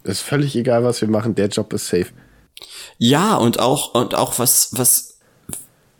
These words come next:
Speaker 2: weißt du, die, die wollen ja, dass das besprochen wird und das klar wird, okay, die Leute, die unter dieser Firma arbeiten, teilen nicht diese Meinung und wollen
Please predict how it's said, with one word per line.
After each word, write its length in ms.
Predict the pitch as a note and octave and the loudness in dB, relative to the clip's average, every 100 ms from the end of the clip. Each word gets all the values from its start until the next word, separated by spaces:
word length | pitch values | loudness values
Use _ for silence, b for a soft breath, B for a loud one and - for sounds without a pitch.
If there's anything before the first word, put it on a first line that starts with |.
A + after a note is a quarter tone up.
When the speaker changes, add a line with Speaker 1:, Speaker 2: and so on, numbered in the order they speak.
| - | -4
Speaker 2:
weißt 240 | B2 C3+ | 0 2
du, 60 | C3+ | 2
die, 260 | B2 C#3+ D3 | 0 0 0
die 300 | - D#3 D3 | 2 2 2
wollen 300 | C#3+ G3 C3 | 4 6 6
ja, 280 | A2+ G#2+ A2 | 6 6 4
dass 200 | - - | 2 0
das 160 | A#2+ - | 0 0
besprochen 640 | - - E3 F3 F3+ G2+ | 0 0 0 2 2 4
wird 260 | G2 F#2 - | 4 4 2
und 140 | G#2 | 0
das 160 | G2+ - | 0 -2
klar 360 | - C#3+ E3+ | 0 2 2
wird, 120 | G#2 | 0
okay, 320 | E2+ - E3 B2+ | -2 -2 0 2
die 140 | G2 | 2
Leute, 320 | A#2 D3 A2 | 2 2 2
die 160 | - G#2 | 0 2
unter 240 | A#2 A#2+ | 2 2
dieser 300 | G#2 G2+ G2 | 0 0 0
Firma 360 | - B2 A2+ G2 | 2 2 2 2
arbeiten, 640 | - D#3 B2 G2 G2+ F2+ B B B _ | 2 4 4 2 2 0 B B B _
teilen 460 | - B2 D#3+ B2 A2+ | 0 2 4 4 4
nicht 240 | C3 - | 2 0
diese 240 | A#2+ G#2+ | 0 2
Meinung 540 | G2 A#2+ D#3+ G#2+ F#2 F2 - _ _ - | 2 4 4 2 0 -2 -12 _ _ 0
und 260 | G#2+ F#2+ | 0 2
wollen 680 | G#2+ B2+ A2 G2 - - A#2 | 2 2 2 0 -4 -10 -16